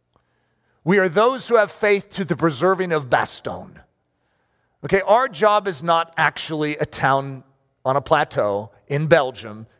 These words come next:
named Bastogne. Our first job is right here. It's this body, and the enemy wants to take it.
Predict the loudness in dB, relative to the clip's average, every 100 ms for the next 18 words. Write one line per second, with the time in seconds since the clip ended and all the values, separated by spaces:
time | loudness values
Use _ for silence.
0 | _ -8 -4 -4 -4 -4 -10 -12 -16 -20
1 | _ _ _ _ _ _ _ _ _ _
2 | _ _ _ 0 2 2 0 2 2 2
3 | 2 -4 -18 _ -10 -4 -4 -4 -16 -18
4 | _ _ _ _ _ _ _ _ _ _
5 | -14 -8 -6 0 2 2 -4 -16 _ _
6 | _ _ -6 -2 0 0 0 -2 -2 -2
7 | -4 -10 -4 -4 -4 -16 -18